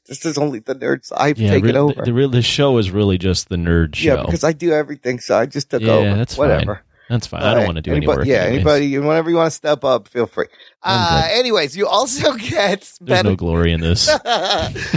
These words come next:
Speaker 1: You get, uh, di-, uh, uh, Discord benefits. You get access to a private Discord server when you sign up at our Patreon fan club.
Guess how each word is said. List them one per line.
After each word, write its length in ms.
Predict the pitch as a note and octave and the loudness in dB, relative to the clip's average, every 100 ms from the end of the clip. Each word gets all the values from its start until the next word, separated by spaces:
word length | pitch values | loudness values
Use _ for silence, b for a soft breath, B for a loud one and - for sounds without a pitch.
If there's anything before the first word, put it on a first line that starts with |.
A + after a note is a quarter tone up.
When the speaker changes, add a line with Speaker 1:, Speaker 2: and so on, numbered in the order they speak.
| - C#3 | -4 -4
Speaker 1:
You 160 | B3+ | -4
get, 280 | A#3+ B3+ B3 | 0 0 0
uh, 300 | F#3 G3+ G3+ | 2 2 2
di-, 300 | F#3 C#3+ A#3+ | 0 -4 -2
uh, 140 | F3+ E3 C3 | 0 0 0
uh, 220 | C3 D#3 | 2 2
Discord 520 | C#3+ C#4 - C4+ C4 A3 | 2 -2 -2 0 0 0
benefits. 420 | A#3+ G3 F#3 E3+ | -2 -2 -4 -2
You 60 | |
get 100 | F3+ | 0
access 360 | F3 G3+ G#3+ G3 | 0 0 0 0
to 120 | G3 | 0
a 60 | D3+ | 0
private 380 | F3 E3+ D#3 C#3 | 2 2 0 -4
Discord 400 | D#3 - D3 - | -8 0 0 2
server 320 | D#3 D3 D3+ | 0 2 2
when 160 | D3 | 2
you 80 | D3 | 0
sign 300 | - D3+ C#3+ | -2 0 2
up 200 | C#3 C3+ b b b b _ | 2 0 b b b b _
at 180 | C#3 D3 | -4 0
our 240 | D3 B2+ G#2+ - | 2 2 -2 -4
Patreon 480 | D3 C3+ C#3 C3 B2 | -4 0 2 0 2
fan 180 | C3+ | -2
club. 240 | C3 D#3 | 2 -2